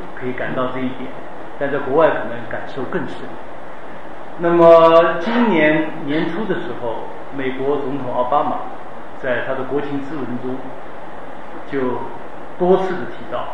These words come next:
美国不能成为 number two，第二名，就他感到中国追在后面。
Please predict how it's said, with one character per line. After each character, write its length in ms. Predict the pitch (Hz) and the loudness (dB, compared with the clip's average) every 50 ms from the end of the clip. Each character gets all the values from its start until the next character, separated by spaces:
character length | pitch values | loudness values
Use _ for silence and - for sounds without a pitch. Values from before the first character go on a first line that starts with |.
| - - - - | -6 -6 -6 -6
美 200 | 135 131 127 123 131 | -4 -4 -4 -2 0
国 320 | 143 151 165 160 - - - - | 2 2 2 2 0 -2 -4 -4
不 60 | 180 | -4
能 160 | 151 139 139 131 | -4 -2 -4 -4
成 100 | 135 131 120 120 120 | -4 -4 -4 -4 -6
为 160 | 120 117 120 - - - - - - - - - - - | -6 -6 -6 -6 -6 -6 -6 -6 -6 -6 -6 -6 -6 -6
number 240 | 127 131 127 127 135 135 | -4 -4 -2 -2 -4 -4
two， 120 | - - 135 - - - | -4 -4 -6 -6 -6 -4
第 80 | 135 139 | 0 0
二 100 | 131 120 | 2 2
名， 80 | 110 - - - - - - - - - - - - - - - - - - | 0 -2 -4 -6 -6 -6 -6 -6 -6 -6 -6 -6 -6 -6 -8 -8 -8 -6 -6
就 80 | - 123 | -6 -4
他 160 | 127 135 - | -4 -4 -2
感 220 | - 117 104 117 123 | -2 -2 -2 -2 0
到 300 | 135 127 127 - - - - | 0 0 0 -2 -4 -6 -6
中 280 | 139 131 139 139 135 | -6 -4 -2 -2 -2
国 100 | - - - - - - - - - - - - - - - - - - - - | -4 -4 -6 -6 -6 -6 -6 -6 -6 -6 -6 -6 -8 -8 -8 -8 -6 -6 -6 -6
追 120 | - 143 131 123 | -4 -4 -4 -4
在 100 | 120 110 - - | -4 -4 -6 -6
后 80 | 120 110 | -6 -6
面。 80 | 101 | -6